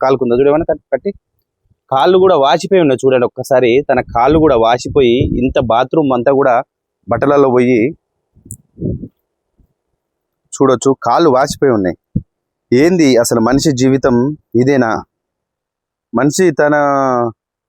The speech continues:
కాన్షియన్స్ కోల్పోతే ఇలా ఉంటుందా? అసలు మనిషి జీవితం ఇదేనా? ఒక్కసారి ఆలోచించండి. ఇలాంటి వాళ్ళని కాపాడుకోవాల్సినటువంటి బాధ్యత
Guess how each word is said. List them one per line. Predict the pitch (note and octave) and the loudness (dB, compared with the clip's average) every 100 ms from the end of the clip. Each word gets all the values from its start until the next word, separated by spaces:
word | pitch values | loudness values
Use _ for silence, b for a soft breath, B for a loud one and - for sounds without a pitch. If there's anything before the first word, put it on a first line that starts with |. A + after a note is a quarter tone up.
| _ _ _ - B2+ | _ _ _ -8 -2
కాన్షియన్స్ | C#3+ E3 F#3 F3 - | 0 0 0 -2 0
కోల్పోతే | D#3 D#3+ E3+ D3+ C3+ F3 A3 _ - | 0 2 0 0 0 0 -2 _ -2
ఇలా | D3 F3 F3 | 2 2 0
ఉంటుందా? | E3 D#3+ C3 G#2 - _ _ _ _ _ _ _ _ B2+ | 0 0 0 -2 -4 _ _ _ _ _ _ _ _ -4
అసలు | - B2 | 0 2
మనిషి | C#3+ D3+ C3 | 2 -2 0
జీవితం | D3 D3 C#3+ B2+ | 0 2 2 2
ఇదేనా? | C#3 B2+ A#2 - _ _ _ _ _ _ - A2 | 2 0 -2 -8 _ _ _ _ _ _ -10 -8
ఒక్కసారి | - B2+ B2+ C3+ B2 | -4 -2 0 0 2
ఆలోచించండి. | A#2+ B2 G#2+ A2+ G2+ F2+ _ _ _ _ _ _ _ _ B2 | 0 -2 -4 -2 -2 -6 _ _ _ _ _ _ _ _ 0
ఇలాంటి | D3 F#3 F#3+ F3+ | 2 2 0 2
వాళ్ళని | E3+ F3 E3+ - _ _ _ _ _ _ - | 2 2 0 -4 _ _ _ _ _ _ -2
కాపాడుకోవాల్సినటువంటి | C#3 D3+ E3 E3 D#3+ D#3 D3 D3+ C#3+ C#3 B2 | 0 2 0 0 0 0 2 0 0 0 0
బాధ్యత | B2 C3+ C#3 | 0 0 2